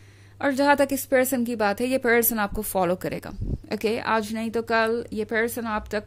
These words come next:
पहुँचने ही वाला है। In fact, the World Tree के साथ लगता है जैसे कि बहुत कुछ चेंज हो रहा है,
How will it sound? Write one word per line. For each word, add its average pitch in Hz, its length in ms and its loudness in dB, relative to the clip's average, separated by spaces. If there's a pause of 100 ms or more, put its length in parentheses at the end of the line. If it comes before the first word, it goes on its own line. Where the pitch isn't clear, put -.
पहुँचने 208 380 -4
ही 226 140 -2
वाला 220 280 0
है। 220 220 -6 (680)
In 226 140 -4
fact, 233 500 -2
the 226 180 0
World 226 380 2
Tree 233 260 -8
के 247 180 -4
साथ 208 540 -8 (180)
लगता 233 360 0
है 247 180 -2
जैसे 226 320 2
कि 233 260 -2
बहुत 214 320 4
कुछ - 300 -4
चेंज 220 320 -2
हो 226 80 0
रहा 214 180 2
है, 214 200 -6